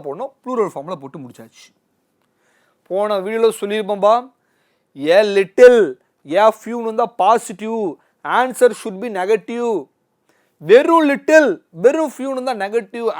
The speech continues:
answer should be positive. பேசிக்கா நம்ம சொன்ன எல்லாத்தையுமே கொடுத்துருப்பாங்க இங்க. இப்ப நம்மளுக்கு மெயினா இந்த பதினஞ்சு இதுவும் சால்வ் பண்ணணும். அதுதான் நம்மளோட மெயின் டார்கெட். The childrens are very happy today.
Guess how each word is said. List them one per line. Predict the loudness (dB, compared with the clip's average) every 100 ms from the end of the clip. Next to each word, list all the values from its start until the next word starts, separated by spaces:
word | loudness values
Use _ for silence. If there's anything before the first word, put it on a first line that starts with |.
| -4
answer | -4 -8 -10 -10
should | -12 -12
be | -6 -2
positive. | -2 -4 -16 -14 -14 -16 -20 _ _ 2
பேசிக்கா | 2 2 -2
நம்ம | 0 -4
சொன்ன | -6 -4 0
எல்லாத்தையுமே | 2 2 0 -2
கொடுத்துருப்பாங்க | -2 -2 2 2 0 -4
இங்க. | -6 -8 _ _ _ _ _ _ -16
இப்ப | -8 -6 -6
நம்மளுக்கு | -4 -4 -4 -4 -6
மெயினா | -6 -6 -6 -6 -10 _ _
இந்த | -6 -6 -4
பதினஞ்சு | -6 -2 -4 -4 -8 -8 -8
இதுவும் | -8 -8 -6
சால்வ் | -2 -2 -2
பண்ணணும். | -8 -8 -10
அதுதான் | -8 -8 -8
நம்மளோட | -8 -8 -10 -12
மெயின் | -14 -10
டார்கெட். | -8 -8 -12 -18 -20 _ _ -10
The | -8 -4
childrens | -2 0 -2 -2 -2
are | 0 2
very | 2 2 -2 -4 -10 _ 4
happy | 4 4 -10 -8 -8
today. | 0 6 6